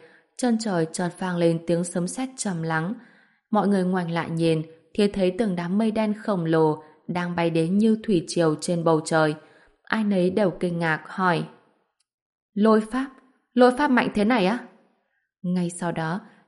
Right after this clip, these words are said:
bọn họ phát hiện những đám mây đen này ùn ùn kéo đến, thoáng cái đã che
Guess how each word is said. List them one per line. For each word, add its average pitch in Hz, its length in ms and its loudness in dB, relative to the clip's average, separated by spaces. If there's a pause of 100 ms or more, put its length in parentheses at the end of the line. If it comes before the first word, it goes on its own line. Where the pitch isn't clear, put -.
bọn 196 180 4
họ 190 180 0
phát 254 280 -8
hiện 190 200 2 (340)
những 202 240 2
đám 202 200 -2
mây 226 140 0
đen 220 220 -2
này 180 260 0
ùn 175 200 4
ùn 165 320 2
kéo 165 180 -2
đến, 165 360 2 (340)
thoáng 202 300 0
cái 190 220 -6
đã 196 200 -2
che 226 240 -6